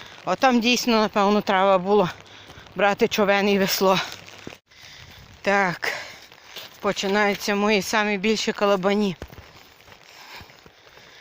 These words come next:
Але на диво вода зійшла і не особо таких калабанів.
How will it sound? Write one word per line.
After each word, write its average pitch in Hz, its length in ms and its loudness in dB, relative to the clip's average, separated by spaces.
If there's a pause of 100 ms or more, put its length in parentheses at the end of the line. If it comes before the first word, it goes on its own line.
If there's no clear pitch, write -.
(140)
Але 233 340 4
на 294 160 4
диво 240 480 4 (800)
вода 214 340 2
зійшла 208 600 0 (680)
і 214 80 -4
не 214 120 0
особо 220 420 0
таких 240 320 -4
калабанів. 262 640 4